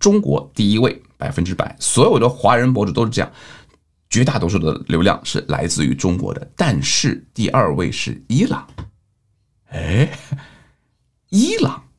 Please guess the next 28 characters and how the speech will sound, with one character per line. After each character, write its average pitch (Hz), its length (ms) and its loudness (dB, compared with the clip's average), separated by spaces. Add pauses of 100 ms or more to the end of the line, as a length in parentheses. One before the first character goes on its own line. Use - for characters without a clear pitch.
(340)
对 113 200 4
于 87 160 2
这 101 120 0
个 - 140 -2
王 87 260 2
志 98 140 -4
安 101 300 0 (260)
这 117 140 0
么 101 100 2
感 82 260 -4
兴 117 240 2
趣 107 140 0
吗？ 117 280 4
<laughs> 170 440 2 (360)
而 202 160 4
且 101 380 2
我 98 180 4
搜 160 240 2
索 107 140 2
的 85 60 4
还 98 100 2
是 123 80 0
王 101 300 4
志 135 160 2
安 143 200 4
三 175 300 2
个 180 100 -2
字， - 320 -2